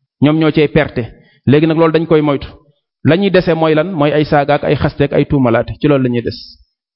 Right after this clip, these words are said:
Waaye li fekk nit ki muy continuer nekk ci li mu war a nekk di muñ, Yàlla subhaanahu wa taala dina mottali dëggam ba dëgg fa mu war a àgg mu àgg fa. Yàlla tamit subhaanahu wa taala xamaloon nañu ne duñu mën a am réussite, am texe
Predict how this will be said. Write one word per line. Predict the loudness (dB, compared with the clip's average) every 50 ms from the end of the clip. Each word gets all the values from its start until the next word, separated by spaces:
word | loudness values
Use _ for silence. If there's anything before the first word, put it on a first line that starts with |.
| _
Waaye | -2 0 0 2 2 2
li | 2 2
fekk | 2 0 0 0
nit | -2 0
ki | 0 0
muy | 2 2 2 2
continuer | 0 -2 0 0 -2 0 0
nekk | 0 0 -2 -4 -4
ci | -2 0
li | 0
mu | 2 2
war | 2 2
a | 2
nekk | 0 0 0 -2 -4
di | -4 0
muñ, | 0 0 0 0 -2 -6 -12 _ _ _ _ 0
Yàlla | 0 2 2 0 -2
subhaanahu | -4 -6 -6 -4 -4 -2 -4 -2
wa | 0
taala | 0 0 0 0 0
dina | 0 0 2
mottali | 0 0 -2 -2 -2 -2 -2 -2 -4 -8 _ _ _ _ _ -14
dëggam | -4 -4 -4 -2 -2 -2 -2 -2 -4 -2
ba | -4 -2
dëgg | -2 -2 -4 -2
fa | -4 -2
mu | -2 0
war | -2 0
a | 0 -2
àgg | -4 -4 -4
mu | -4 -4
àgg | -4 -4 -4 -6 -8
fa. | -8 -12 -16 _ _ _ _ _ _ _ _ _
Yàlla | 2 2 2 2 0
tamit | 0 -4 -4 -4
subhaanahu | -6 -6 -4 -2 -2 0
wa | 0
taala | 0 0 0
xamaloon | 0 0 -2 0 0 0 0 0 0
nañu | 0 0 0 0
ne | -2 -2 -4 -8 -10 -18 -20 _ _ _ _ _ _ _ -2
duñu | 0 2 2 4
mën | 2 2 2
a | 0 0
am | 0 0 2
réussite, | 2 2 0 0 -2 -4 -4 -2
am | -2 -2 0
texe | -2 -2 -4 -4 -8